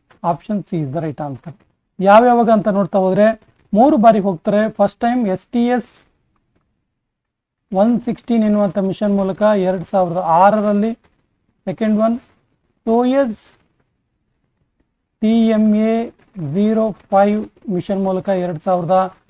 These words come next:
ಹನ್ನೆರಡರಲ್ಲಿ, ಮತ್ತು ಮೂರನೇ ಸಾರಿ ಸ್ಟಾರ್ ಲೈನರ್, ಸ್ಟಾರ್ ಲೈನರ್ ನೌಕೆ ಮೂಲಕ ಎರಡ್ ಸಾವಿರದ ಇಪ್ಪತ್ನಾಲ್ಕರಲ್ಲಿ. ಒಟ್ಟು ಮೂರು ಬಾರಿ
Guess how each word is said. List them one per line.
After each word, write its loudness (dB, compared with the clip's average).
ಹನ್ನೆರಡರಲ್ಲಿ, 0
ಮತ್ತು -4
ಮೂರನೇ 4
ಸಾರಿ 0
ಸ್ಟಾರ್ 4
ಲೈನರ್, -2
ಸ್ಟಾರ್ 6
ಲೈನರ್ 2
ನೌಕೆ -4
ಮೂಲಕ -4
ಎರಡ್ -4
ಸಾವಿರದ -2
ಇಪ್ಪತ್ನಾಲ್ಕರಲ್ಲಿ. -6
ಒಟ್ಟು -6
ಮೂರು 2
ಬಾರಿ 2